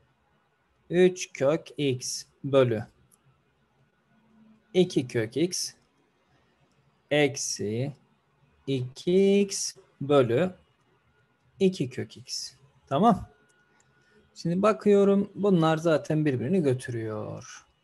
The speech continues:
Sonra bakıyorum bu ikiler birbirini götürüyor. X'i kök x'e böldük mü kök x geliyor. Yani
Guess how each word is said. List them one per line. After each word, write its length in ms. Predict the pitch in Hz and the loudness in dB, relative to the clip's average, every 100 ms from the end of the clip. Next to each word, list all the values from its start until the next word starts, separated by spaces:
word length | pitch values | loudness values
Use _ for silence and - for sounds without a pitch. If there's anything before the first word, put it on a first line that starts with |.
| _ _ _ _ _ _ | _ _ _ _ _ _
Sonra 280 | 160 175 190 | 2 6 6
bakıyorum 640 | 190 190 - 190 190 190 - | 6 2 4 6 6 4 0
bu 200 | 175 180 | -4 -2
ikiler 480 | 165 - 180 170 160 | -4 -2 2 4 4
birbirini 240 | 135 120 | 2 0
götürüyor. 540 | 117 117 - 143 202 - | 0 -4 -4 -2 -2 -2
X'i 340 | 190 185 - 185 | -6 -4 -4 0
kök 280 | 185 180 | 0 0
x'e 340 | 175 - 156 143 | -2 -4 -2 0
böldük 420 | 156 127 127 - | 0 0 -4 -4
mü 120 | 240 | -6
kök 280 | - 196 190 | 0 0 0
x 220 | 180 - | -6 -8
geliyor. 420 | - 113 107 104 - _ _ - | -8 -8 -8 -12 -14 _ _ -14
Yani 400 | 135 156 139 127 | -4 0 0 -2